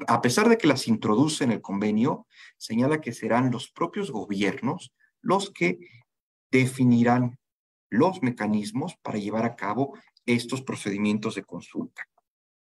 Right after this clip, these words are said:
También en su artículo tercero, numeral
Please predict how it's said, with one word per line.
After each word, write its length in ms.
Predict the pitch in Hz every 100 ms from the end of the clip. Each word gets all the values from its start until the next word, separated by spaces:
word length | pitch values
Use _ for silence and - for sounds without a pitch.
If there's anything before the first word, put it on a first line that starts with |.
| _ _ _
También 760 | 120 123 127 135 139 214 240 -
en 80 |
su 140 | 113 113
artículo 480 | - 143 - 139 127
tercero, 640 | 98 - 127 127 131 127
numeral 640 | 113 107 107 107 117 123